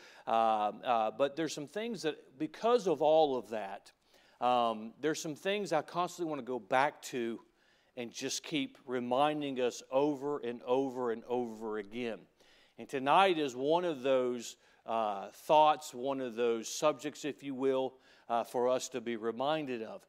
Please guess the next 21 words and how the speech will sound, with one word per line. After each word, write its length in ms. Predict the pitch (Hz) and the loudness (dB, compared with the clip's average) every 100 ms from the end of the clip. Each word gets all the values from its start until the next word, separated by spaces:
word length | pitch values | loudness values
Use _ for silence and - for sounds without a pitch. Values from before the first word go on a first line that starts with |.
| _ - - | _ -20 -8
And 200 | 135 131 | -6 -2
the 80 | 127 | 0
larger 640 | 131 139 170 226 175 180 143 | 4 8 8 8 2 -2 0
our 160 | 135 | 0
church 460 | 127 - 123 - 110 | 0 -4 -8 -8 -10
gets, 380 | 110 107 117 - | -6 -6 -6 -6
the 100 | 120 | 0
larger 500 | 127 139 139 123 110 | 4 6 4 -2 -2
our 160 | 110 | -2
ministry 720 | 113 131 147 180 175 - 135 123 | -4 -6 -6 -6 -8 -10 -10 -10
gets, 420 | 113 110 - - | -8 -8 -8 -10
there 180 | 117 113 | -8 -6
are 60 | |
certain 360 | - 170 151 143 | -6 -8 -8 -10
subjects, 640 | - 135 117 120 117 - - - - | -4 -4 -2 -4 -6 -8 -18 -20 -8
uh, 200 | 113 110 | -2 0
that 180 | 104 127 | 0 -2
we 160 | 117 123 | 0 -4
have 420 | - 170 185 - | -4 0 0 0
to 120 | 160 | -8
revisit 640 | 123 135 110 127 110 117 | -6 -6 -4 -4 -4 -8